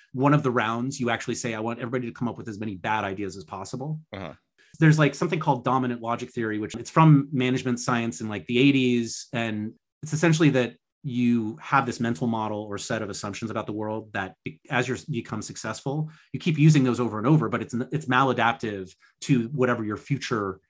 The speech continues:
Speaker 1: considerations need to be.
Speaker 2: Mm-hmm.
Speaker 1: And so the hard part is coming up with what are your assumptions, right? And then you flip those. And so I think, like,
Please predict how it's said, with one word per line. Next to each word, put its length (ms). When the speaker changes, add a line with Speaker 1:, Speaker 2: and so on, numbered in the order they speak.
Speaker 1:
considerations 680
need 180
to 60
be. 300
Speaker 2:
Mm-hmm. 240
Speaker 1:
And 100
so 340
the 60
hard 240
part 200
is 80
coming 220
up 100
with 100
what 120
are 40
your 100
assumptions, 600
right? 300
And 140
then 300
you 140
flip 320
those. 380
And 160
so 120
I 80
think, 240
like, 300